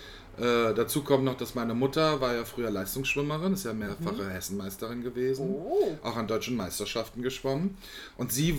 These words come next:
Speaker 1: sollte eigentlich nach Bonn an die Sportschule zum Schwimmen und die wollten sie in den Kader holen und so weiter und das
Speaker 2: Ah.
Speaker 1: hat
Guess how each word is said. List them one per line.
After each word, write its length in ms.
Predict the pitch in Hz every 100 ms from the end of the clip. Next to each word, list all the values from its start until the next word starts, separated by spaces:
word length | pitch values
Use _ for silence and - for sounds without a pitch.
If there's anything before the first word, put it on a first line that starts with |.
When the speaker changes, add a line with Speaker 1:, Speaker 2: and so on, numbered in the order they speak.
| 117
Speaker 1:
sollte 380 | 135 156 160
eigentlich 420 | 107 131 156 170 -
nach 120 | 135
Bonn 360 | 131 135 156 123
an 140 | 127
die 60 | 120
Sportschule 560 | - 202 - 107 95 95 -
zum 180 | - 117
Schwimmen 340 | - 120 107
und 140 | 101
die 100 | 107
wollten 280 | 107 113 117
sie 160 | 101 104
in 80 | 98
den 40 |
Kader 320 | - 135 147
holen 220 | 147 143
und 80 | 135
so 140 | 127 120
weiter 300 | 123 131 123
und 120 | 117
das 140 | -
Speaker 2:
Ah. 40 |
Speaker 1:
hat 60 | 131